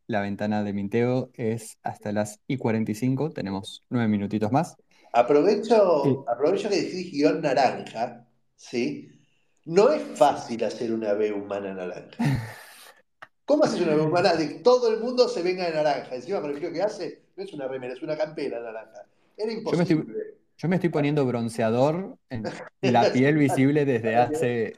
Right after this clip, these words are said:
Speaker 1: diez días y voy a llegar muy naranja.
Speaker 2: Sí, pero, pero sí se nos ocurrió una alternativa, ¿no? Eh, cuando estábamos pensando qué merchandising dar y qué sé, qué sé cuánto,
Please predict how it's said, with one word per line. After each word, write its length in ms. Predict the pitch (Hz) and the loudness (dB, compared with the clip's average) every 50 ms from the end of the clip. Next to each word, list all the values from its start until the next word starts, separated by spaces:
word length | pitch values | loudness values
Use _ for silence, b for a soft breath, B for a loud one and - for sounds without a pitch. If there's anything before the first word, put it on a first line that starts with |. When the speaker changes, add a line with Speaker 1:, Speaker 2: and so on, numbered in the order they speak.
| _ _ _ | _ _ _
Speaker 1:
diez 260 | - 127 135 143 135 | -2 2 4 4 6
días 440 | 123 127 131 147 165 202 208 - - - | 6 6 6 6 6 4 2 -2 -8 -4
y 80 | 123 120 | -2 0
voy 100 | 120 120 | 0 0
a 40 | |
llegar 340 | 117 - 120 113 113 113 - - | 0 -2 -2 -2 -2 -4 -6 -6
muy 260 | 135 127 135 139 127 | -2 0 2 2 2
naranja. 480 | 123 107 104 104 101 98 87 92 87 _ _ _ _ _ _ | 2 0 -2 -2 -4 -6 -10 -16 -20 _ _ _ _ _ _
Speaker 2:
Sí, 300 | - 113 110 - - - _ | -16 -16 -16 -16 -18 -16 _
pero, 920 | - 156 151 151 147 147 147 143 143 139 139 139 139 139 - - - - _ _ _ _ _ | -4 0 2 2 4 4 4 4 4 2 2 0 0 -2 -6 -12 -20 -20 _ _ _ _ _
pero 240 | - 165 156 - 156 | -6 -4 -2 -2 -2
sí 180 | - - 202 196 | -2 -4 -6 -6
se 120 | 202 233 | -4 -4
nos 140 | 202 202 - | -4 -4 -6
ocurrió 200 | - 160 156 175 | -6 -6 -4 -2
una 100 | 190 185 | 0 0
alternativa, 580 | 165 170 156 139 135 131 135 127 113 110 98 98 | 0 0 0 -2 -2 -4 -6 -6 -4 -4 -4 -4
¿no? 400 | 107 117 165 220 - - - - _ _ | -4 -6 -8 -8 -10 -14 -18 -20 _ _
Eh, 260 | - 131 123 120 120 | -8 -6 -6 -6 -6
cuando 140 | 120 127 120 | -6 -8 -4
estábamos 280 | 120 180 180 175 170 175 | 0 2 2 2 2 -2
pensando 220 | 165 175 170 165 | -6 -6 -6 -6
qué 80 | 156 160 | -6 -6
merchandising 600 | 151 147 143 151 143 143 156 147 151 160 147 - | -6 -6 -6 -6 -6 -4 -4 -6 -6 -8 -6 -4
dar 460 | 185 196 196 190 185 175 165 156 151 | -2 0 2 2 2 2 2 0 -2
y 60 | 143 | -4
qué 60 | - | -6
sé, 120 | - - 170 | -8 -8 -10
qué 60 | - | -10
sé 140 | - 185 - | -12 -12 -12
cuánto, 420 | 202 196 196 - 208 214 240 - | -12 -12 -12 -14 -16 -18 -18 -18